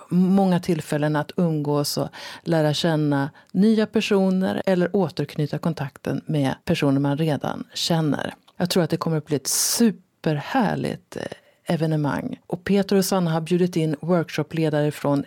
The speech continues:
hela världen med de lärare som de tycker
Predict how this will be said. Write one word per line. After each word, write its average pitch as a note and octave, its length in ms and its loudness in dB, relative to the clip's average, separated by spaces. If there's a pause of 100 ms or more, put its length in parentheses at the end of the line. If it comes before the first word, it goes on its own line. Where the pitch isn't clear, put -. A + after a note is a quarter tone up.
hela D3+ 720 0
världen F3 580 0 (400)
med D#3+ 300 2 (640)
de F3 340 2 (340)
lärare E3 840 0
som - 380 -4
de E3+ 560 0 (180)
tycker - 640 -6